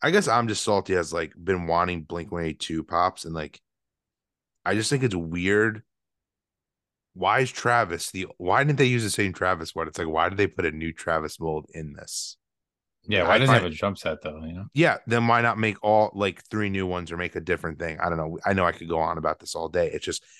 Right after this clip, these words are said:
Speaker 1: I looked at this and I'm like, "Wow, this makes no sense." Funko's normal strategy is, "Let's just repeat everything,"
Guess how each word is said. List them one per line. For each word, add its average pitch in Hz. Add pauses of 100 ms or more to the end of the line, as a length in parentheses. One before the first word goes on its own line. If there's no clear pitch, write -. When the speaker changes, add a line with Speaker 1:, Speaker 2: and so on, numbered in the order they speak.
(180)
Speaker 1:
I 101
looked 95
at 120
this 120
and 98
I'm 90
like, 82
"Wow, 82
this 92
makes 95
no 82
sense." - (380)
Funko's 92
normal 98
strategy 82
is, 80
"Let's 85
just -
repeat 87
everything," 85